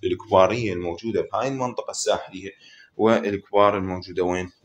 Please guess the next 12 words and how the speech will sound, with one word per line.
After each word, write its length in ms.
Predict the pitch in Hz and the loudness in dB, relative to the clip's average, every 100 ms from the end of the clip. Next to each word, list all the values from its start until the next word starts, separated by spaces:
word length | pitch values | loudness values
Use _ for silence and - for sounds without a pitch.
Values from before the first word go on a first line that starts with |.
| - | -16
باليو 540 | 85 85 90 104 127 | -14 -12 -8 -2 -2
كي، 280 | 127 - - _ - _ | -4 -12 -14 _ -20 _
وشاف 480 | - 95 - 117 104 | -12 -10 -4 -4 -4
الفرق 400 | - 113 104 - | -4 2 2 0
اللي 140 | 80 82 | -6 -4
بيناتهم، 580 | 104 131 123 120 120 - _ - - | -2 0 -2 -2 -4 -6 _ -18 -6
طلع 280 | 117 104 90 | -4 -2 -4
الفرق 520 | - 120 110 101 - | -6 -4 -4 -4 -4
اصلًا 460 | 131 - 123 120 92 | -4 -4 -6 -6 -4
واحد 380 | 110 123 - 104 | -4 -4 -4 -2
بوينت 340 | 87 101 - | 0 -2 -2
اثنين، 320 | - - 78 | -6 -6 -8